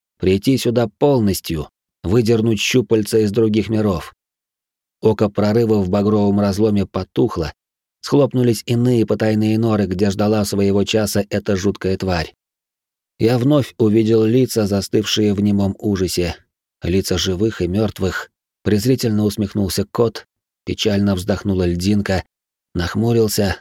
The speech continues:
заиграл желваками Кастер. Увидел и других, их прощание и последний салют.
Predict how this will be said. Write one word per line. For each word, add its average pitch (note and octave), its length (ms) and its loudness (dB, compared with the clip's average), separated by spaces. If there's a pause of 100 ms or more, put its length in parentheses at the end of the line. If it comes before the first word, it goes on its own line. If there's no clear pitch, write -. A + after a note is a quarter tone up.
(140)
заиграл G2+ 640 0
желваками G2+ 580 0
Кастер. F2 580 -4 (960)
Увидел B2+ 400 2
и B2+ 40 2
других, B2+ 640 0 (460)
их F2+ 160 -2
прощание G#2 840 0 (180)
и F2 100 -6
последний G2 520 -2
салют. F#2 480 -2